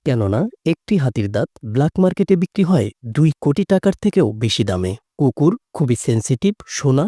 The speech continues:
এবং ঘ্রাণ নেয়ার ক্ষেত্রে। এরা মানুষের চেয়েও দশ গুণ বেশি শুনতে এবং গন্ধ শুকে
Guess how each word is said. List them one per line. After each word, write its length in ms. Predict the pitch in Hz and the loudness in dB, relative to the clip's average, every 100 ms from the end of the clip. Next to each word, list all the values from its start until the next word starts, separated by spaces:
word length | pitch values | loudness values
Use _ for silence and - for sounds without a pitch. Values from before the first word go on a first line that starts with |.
| 277 - | -2 0
এবং 160 | 139 120 | 0 2
ঘ্রাণ 240 | 113 117 101 | 0 0 0
নেয়ার 220 | 98 92 | -2 -4
ক্ষেত্রে। 360 | - 101 92 95 - _ - | -6 -8 -4 -6 -6 _ -2
এরা 140 | 120 98 | 0 0
মানুষের 340 | 90 104 143 127 | -2 -2 -4 2
চেয়েও 220 | 202 143 98 98 | 4 4 0 -2
দশ 220 | 113 113 | 0 0
গুণ 160 | 110 123 117 | 0 0 0
বেশি 220 | 110 - | -2 -4
শুনতে 400 | - 139 135 - 220 - | -4 -2 -2 0 0 0
এবং 160 | 139 123 110 | -2 0 0
গন্ধ 320 | 110 110 113 | -2 -2 -4
শুকে 340 | - 143 131 | -4 -4 0